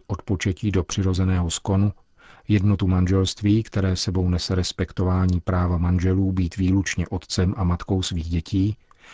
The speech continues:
a specifické vlastnosti obou pohlaví. Pastýři církve mají právo i povinnost vyslovit se k morálním otázkám, říká tiskový mluvčí polského episkopátu otec Pavel Ritel Andrianik. A proto poukázali na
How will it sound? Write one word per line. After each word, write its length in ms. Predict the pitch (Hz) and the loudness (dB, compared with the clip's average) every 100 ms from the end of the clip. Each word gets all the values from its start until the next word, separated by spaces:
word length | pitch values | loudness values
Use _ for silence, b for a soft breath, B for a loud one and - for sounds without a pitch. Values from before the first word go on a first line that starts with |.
| B B | B B
a 100 | - | -4
specifické 720 | - 117 - 117 117 - 123 | 0 -2 0 -2 -2 0 2
vlastnosti 580 | 101 92 - 104 - - | 2 0 0 -2 -2 -6
obou 260 | 82 92 85 | -2 -2 0
pohlaví. 520 | 92 90 92 85 73 _ _ _ _ _ _ B B B B | 0 2 2 0 -2 _ _ _ _ _ _ B B B B
Pastýři 480 | 107 - - 113 110 | -2 -2 0 2 2
církve 420 | - 135 131 113 | 2 0 0 0
mají 220 | 98 95 | 2 2
právo 440 | 90 98 98 95 98 | 0 0 2 2 0
i 60 | |
povinnost 540 | 90 98 101 98 98 - | -2 0 2 2 0 -4
vyslovit 500 | 90 - 98 92 - | -4 -2 -2 -2 -2
se 100 | 95 | -4
k 80 | 92 | 0
morálním 460 | 90 90 90 90 | 0 2 2 2
otázkám, 680 | 92 104 101 - 90 80 78 - _ b b | 0 0 0 0 -2 -2 -2 -6 _ b b
říká 340 | 95 87 85 85 | -4 -2 -2 -2
tiskový 420 | 85 - 85 85 | -4 -4 -2 0
mluvčí 420 | 85 82 - 82 | -2 -4 -4 -4
polského 520 | 82 80 - 80 80 | -2 -4 -4 -6 -4
episkopátu 680 | 95 90 - 95 92 92 101 | -4 -4 -4 -2 0 0 -2
otec 340 | 90 85 80 | -4 -6 -6
Pavel 420 | - 90 85 80 82 | -4 -2 0 -2 -2
Ritel 420 | 87 87 92 87 - | -4 -4 -2 -2 -2
Andrianik. 640 | 92 92 98 90 82 - - - _ B B B B - | 0 2 2 4 2 -2 -16 -20 _ B B B B -6
A 80 | |
proto 260 | - 120 110 | 0 2 2
poukázali 640 | 120 110 117 110 107 110 | 2 2 4 4 4 4
na 120 | 107 | 4